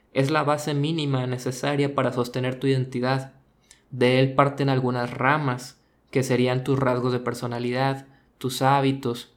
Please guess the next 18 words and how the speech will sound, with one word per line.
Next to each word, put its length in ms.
tu 100
identidad 440
de 80
género, 640
las 180
diversas 440
formas 420
de 80
expresar 400
tu 80
sexualidad, 880
etcétera, 400
etcétera. 540
Van 160
a 40
ser 140
estas 320
ramas 540